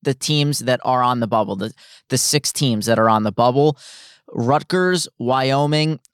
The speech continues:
Oklahoma, Xavier, Notre Dame, and Texas A and M. Now, again, if Richmond beats Davidson for the A ten title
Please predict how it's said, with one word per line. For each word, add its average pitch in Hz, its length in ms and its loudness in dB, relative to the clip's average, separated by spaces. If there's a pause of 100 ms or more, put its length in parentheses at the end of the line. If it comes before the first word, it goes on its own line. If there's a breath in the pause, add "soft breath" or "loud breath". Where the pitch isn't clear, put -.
Oklahoma, 156 880 0
Xavier, 151 760 0
Notre 147 380 0
Dame, 139 400 0
and 123 180 -2
Texas 131 460 -4
A 127 60 2 (100)
and 113 80 0
M. 92 240 -4 (480 loud breath)
Now, 131 280 0
again, 123 460 0
if 117 220 0
Richmond 151 560 0
beats 139 260 0
Davidson 139 580 2
for 139 140 -2
the 123 200 -2
A 135 180 2
ten 151 320 0
title 120 480 0